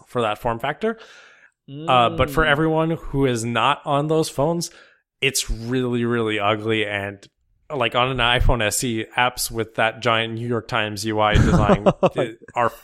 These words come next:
Speaker 1: unusable.
Speaker 2: Yeah, yeah. The half of your screen is just the title.
Speaker 1: Yeah.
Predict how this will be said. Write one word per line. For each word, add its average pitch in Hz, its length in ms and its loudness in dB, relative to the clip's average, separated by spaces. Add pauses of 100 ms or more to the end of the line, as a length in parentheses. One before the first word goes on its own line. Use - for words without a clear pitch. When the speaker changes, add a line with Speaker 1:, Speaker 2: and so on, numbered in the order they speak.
(280)
Speaker 1:
unusable. 117 760 -2 (300)
Speaker 2:
Yeah, 110 360 0
yeah. 104 320 0 (100)
The 110 180 -4
half 123 220 -2
of 120 80 0
your 110 80 2
screen 117 220 0
is 113 120 -2
just 113 140 0
the 107 100 -2
title. 107 500 -4 (360)
Speaker 1:
Yeah. 120 220 -10